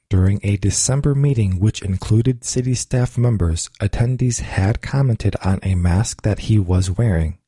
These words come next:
He said he replied with a, quote, "joke or story," unquote, about wearing a mask over his genitals. Quote, "I related a prank that was played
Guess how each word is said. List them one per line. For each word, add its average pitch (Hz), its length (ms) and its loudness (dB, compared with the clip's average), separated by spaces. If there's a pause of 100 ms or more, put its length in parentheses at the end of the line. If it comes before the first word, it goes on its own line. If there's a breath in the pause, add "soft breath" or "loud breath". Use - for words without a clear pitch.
(140)
He 104 140 -2
said 104 260 -2
he 127 160 -2
replied 120 680 0
with 95 220 -2
a, 92 260 0 (100)
quote, 135 400 -4 (180)
"joke 90 300 -2
or 104 120 0
story," 104 540 0 (100)
unquote, 110 560 -2 (300)
about 98 360 0
wearing 98 360 0
a 135 140 0
mask 127 540 0
over 98 180 2
his 113 220 0
genitals. 92 680 -2 (840)
Quote, - 360 -2 (220)
"I 117 100 0
related 139 560 2
a 101 100 0
prank 127 420 -2
that 101 160 0
was 101 220 0
played 104 420 0